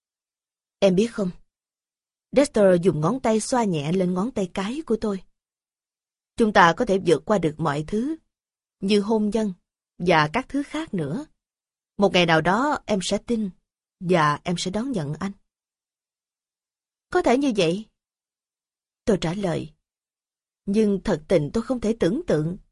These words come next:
mình sẽ tin tưởng vào tình yêu như cách của anh. Không,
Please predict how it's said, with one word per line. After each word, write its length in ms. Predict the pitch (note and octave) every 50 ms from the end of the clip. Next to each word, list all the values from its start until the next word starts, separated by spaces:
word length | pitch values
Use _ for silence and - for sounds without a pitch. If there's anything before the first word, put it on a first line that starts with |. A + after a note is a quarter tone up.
| _ -
mình 160 | A3 A3 G3+
sẽ 140 | F#3+ - D4
tin 260 | - - E4 D4+ D4
tưởng 320 | - A3 E3+ E3 A#3 D#4+ E4
vào 120 | - F#3+ D#3
tình 220 | - F3+ D3+ C#3 - -
yêu 300 | A3 B3 B3+ - G#3+ - _ _ _ _ _ _
như 260 | - G#3 A3 G#3 G3
cách 280 | F3+ - - - F4 - _ _
của 120 | - F3+ G3
anh. 220 | - - A#3 G#3+ - _ _ _ _ _ _ _ _ _ _ _ _ _ _ _ _ -
Không, 160 | - - F3+